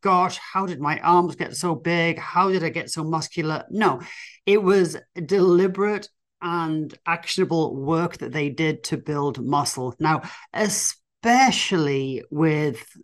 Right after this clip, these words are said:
uh, ladies. So this fear of gaining too much muscle is, I don't know how that started. Well, I've, I've got a few ideas. I'll share those in a minute. But let's, let's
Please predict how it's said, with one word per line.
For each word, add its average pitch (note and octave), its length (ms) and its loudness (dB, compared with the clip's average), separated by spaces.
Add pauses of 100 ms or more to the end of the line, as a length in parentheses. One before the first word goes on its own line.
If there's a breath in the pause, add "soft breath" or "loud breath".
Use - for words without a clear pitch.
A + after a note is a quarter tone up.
uh, C3+ 460 -6
ladies. D3 920 2 (420 loud breath)
So G#3 200 6
this A#3+ 320 4 (240)
fear G#3 320 6
of D#3+ 160 -4
gaining F3 400 4
too - 160 -2
much D#3+ 300 -2
muscle C#3+ 440 -4
is, D3+ 640 -2 (1700)
I A#3 140 4
don't A#3+ 380 4
know F3 280 4 (380 loud breath)
how F#3 360 6
that C3 340 0
started. A#2 720 -4 (480)
Well, A#3 300 4
I've, A3+ 180 4
I've A3 180 2
got F3 140 0
a D#3 80 -4
few D3 240 -2
ideas. C3+ 340 -2
I'll C#3+ 80 0
share C#3+ 220 -4
those C3 240 -4
in C3 40 -2
a B2 40 0
minute. B2+ 320 -2
But G3 120 2
let's, B3+ 320 4
let's A3 540 -2